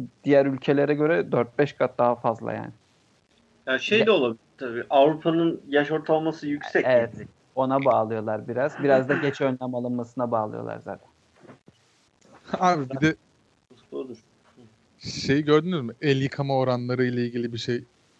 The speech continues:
Speaker 3: Ben onu bu koronavirüsten önce de gördüğümü hatırlıyorum. O istatistik yine vardı.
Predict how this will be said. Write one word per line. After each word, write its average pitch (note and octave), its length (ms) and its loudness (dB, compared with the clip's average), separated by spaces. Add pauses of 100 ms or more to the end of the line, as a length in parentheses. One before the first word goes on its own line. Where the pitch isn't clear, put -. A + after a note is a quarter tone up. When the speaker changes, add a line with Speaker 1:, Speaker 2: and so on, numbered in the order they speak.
(720)
Speaker 3:
Ben B2+ 140 2
onu B2 280 -6 (300)
bu B2+ 160 -14
koronavirüsten C3 680 -6
önce B2 200 -2
de B2 60 2
gördüğümü A2+ 360 0
hatırlıyorum. A2 480 -4
O G#2+ 60 -2
istatistik - 540 -10
yine G#2 120 -4
vardı. G2 380 -6